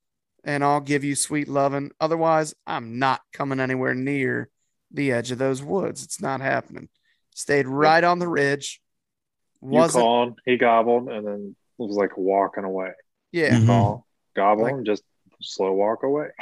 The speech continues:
Speaker 2: <laughs>
Speaker 1: the notorious middle finger times two when
Speaker 2: <laughs>
Speaker 1: they gobble and walk away. I'm like, "Oh, you son of a bitch."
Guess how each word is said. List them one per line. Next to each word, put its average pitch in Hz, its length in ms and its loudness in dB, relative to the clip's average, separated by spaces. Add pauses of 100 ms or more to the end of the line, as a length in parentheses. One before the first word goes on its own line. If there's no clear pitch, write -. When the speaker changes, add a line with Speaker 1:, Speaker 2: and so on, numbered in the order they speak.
(140)
Speaker 2:
<laughs> 640 260 -10
Speaker 1:
the 147 120 -2
notorious 196 960 0 (260)
middle 151 480 0
finger 147 640 -4
times 135 540 -6
two 120 520 -6 (680)
when 131 540 0 (100)
Speaker 2:
<laughs> - 80 -20
Speaker 1:
they 143 220 0
gobble 135 500 2
and 123 280 -6
walk 127 340 0
away. 120 680 -6 (460)
I'm 139 100 -8
like, 123 180 -4 (100)
"Oh, 123 560 0
you 131 200 -4
son 127 340 -6
of 135 80 -6
a 135 60 -6
bitch." 110 360 -6